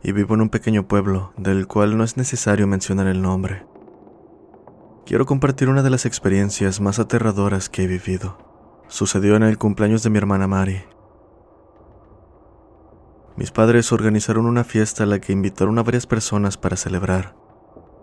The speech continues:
La mayoría empezó a tomar y disfrutar del buen ambiente, mientras que, por mi parte, no me gusta nada el alcohol. Con ello, y el hecho de que mi padre suele ponerse un poco mal cuando bebe, mi madre me encargó que lo vigilara para que no se cayera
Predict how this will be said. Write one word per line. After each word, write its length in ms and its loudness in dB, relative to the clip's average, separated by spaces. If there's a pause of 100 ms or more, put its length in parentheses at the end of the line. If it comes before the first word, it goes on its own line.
(140)
La 100 -2
mayoría 460 2
empezó 380 0
a 40 0
tomar 360 2
y 60 0
disfrutar 520 -2
del 120 2
buen 180 0
ambiente, 580 -4 (240)
mientras 440 -2
que, 260 -4 (100)
por 140 -4
mi 100 -2
parte, 500 -4 (320)
no 60 -2
me 140 2
gusta 320 -2
nada 240 0
el 80 -2
alcohol. 500 -4 (1400)
Con 200 0
ello, 480 2
y 80 -4
el 140 2
hecho 260 2
de 160 0
que 160 0
mi 160 2
padre 260 2
suele 240 0
ponerse 380 -2
un 80 2
poco 240 -2
mal 360 2
cuando 340 -2
bebe, 480 -2 (200)
mi 120 -4
madre 240 2
me 100 2
encargó 380 2
que 120 0
lo 120 0
vigilara 500 -2
para 160 -2
que 140 -4
no 80 0
se 160 -4
cayera 580 -2